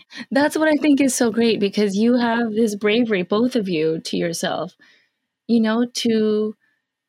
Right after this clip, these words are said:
to share your faith, to even talk about your past that to many people,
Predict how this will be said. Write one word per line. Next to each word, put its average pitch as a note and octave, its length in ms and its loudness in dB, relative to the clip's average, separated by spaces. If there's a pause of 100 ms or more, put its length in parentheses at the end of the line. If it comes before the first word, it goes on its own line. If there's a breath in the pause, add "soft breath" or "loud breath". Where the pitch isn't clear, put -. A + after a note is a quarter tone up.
(360)
to F#3 140 -4
share F3+ 300 0
your G#3+ 180 0
faith, G#3 400 -2
to - 100 0
even G3+ 280 0
talk G3 480 -6 (120)
about F3+ 580 -2
your F3+ 240 -4
past F3+ 600 -6
that E3+ 360 -4 (120)
to G#3+ 100 -2
many G3+ 360 0
people, A3+ 640 -4